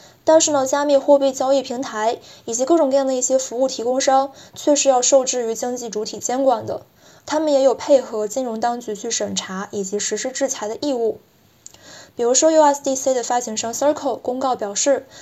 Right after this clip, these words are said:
将会暂时禁止俄罗斯账户的所有法定支付。还有像硬件钱包 Trezor，还有 Coinbase 以及N F T平台 Dmarket，他们都做出了表态。当下，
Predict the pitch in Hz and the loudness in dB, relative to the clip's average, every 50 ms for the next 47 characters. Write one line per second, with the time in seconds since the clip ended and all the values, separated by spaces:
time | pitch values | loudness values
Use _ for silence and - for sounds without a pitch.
0 | - - _ - 285 294 320 330 302 285 302 302 285 262 254 - - 226 226 233 | -20 -18 _ 2 2 4 6 6 4 6 6 2 2 2 0 -2 -2 -2 -4 -4
1 | - - 294 277 247 226 - 214 202 - 214 220 226 233 233 - 247 233 - 254 | -2 -2 -2 -2 -2 -2 -4 -4 -4 -2 -2 0 0 0 -2 -4 -6 -4 -2 -2
2 | 240 226 226 - - 247 233 196 208 - - - - - 214 220 233 240 240 - | -2 -2 -4 -6 -6 -6 -4 -4 -6 -6 -6 -10 -10 -8 -6 -4 -2 -2 -2 -4
3 | 226 - - 220 214 214 226 262 269 - 294 262 - - - _ _ _ _ - | -6 -8 -8 -8 -10 -4 -2 -2 -2 0 0 0 0 -2 -8 _ _ _ _ -20
4 | - - - _ - - 277 277 269 269 - 294 269 262 254 269 269 262 262 269 | -20 -20 -20 _ 0 4 6 6 6 6 6 2 2 2 2 2 2 2 2 0
5 | 262 247 - - 233 214 220 233 247 247 247 - 277 277 269 269 226 - - - | -2 -2 -4 -8 -8 -6 -2 -2 -2 -2 -2 0 0 0 0 0 0 -2 -4 -10
6 | - - - - _ - 262 247 233 - - 254 254 - 135 - - - 117 - | -16 -20 -20 -20 _ -4 -2 -2 -2 -2 -4 -4 -4 -4 -2 0 -2 0 0 -2
7 | - - - - _ _ - 226 208 - 233 240 233 - - 269 269 262 254 254 | -4 -6 -8 -10 _ _ -10 -8 -6 -4 -4 -4 -2 -2 -2 -2 -2 -2 -4 -4
8 | 262 - - - - 294 269 - - 233 240 254 - 226 220 220 226 - - _ | -6 -6 -8 -4 -4 -4 -4 -4 -8 -10 -10 -10 -8 -6 -4 -4 -4 -6 -8 _
9 | _ 269 269 269 269 269 262 262 - 269 240 - - - - _ _ _ _ _ | _ -2 0 0 0 0 -2 -2 -2 -4 -6 -6 -8 -12 -16 _ _ _ _ _
10 | - - 294 294 285 277 277 285 277 294 277 262 - 277 269 262 262 226 - - | -8 -4 -2 0 4 6 6 6 6 4 2 2 2 0 0 0 0 -4 -6 -6
11 | - - 233 226 - - _ _ _ _ _ _ _ _ _ _ _ _ - - | -6 -6 -6 -6 -8 -12 _ _ _ _ _ _ _ _ _ _ _ _ -20 -20
12 | - - - - _ _ 294 302 311 311 - 311 269 - - - | -20 -20 -20 -20 _ _ 2 2 2 2 2 2 2 2 -2 -6